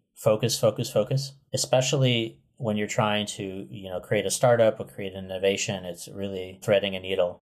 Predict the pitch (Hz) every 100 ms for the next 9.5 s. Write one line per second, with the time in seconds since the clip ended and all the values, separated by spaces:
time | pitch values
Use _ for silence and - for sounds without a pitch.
0 | - 95 - 104 98 95 90 87 92 -
1 | 92 87 85 - _ _ _ _ _ _
2 | 110 98 92 85 - - 92 - 92 _
3 | _ - 95 92 90 98 98 101 - 92
4 | - 110 90 - - - - 98 98 95
5 | 92 101 95 92 90 - 92 92 - 95
6 | 92 - 90 87 98 92 - 120 120 120
7 | 98 - 120 113 101 101 98 95 98 107
8 | 101 - 101 - 95 95 95 92 - 101
9 | 92 - 95 85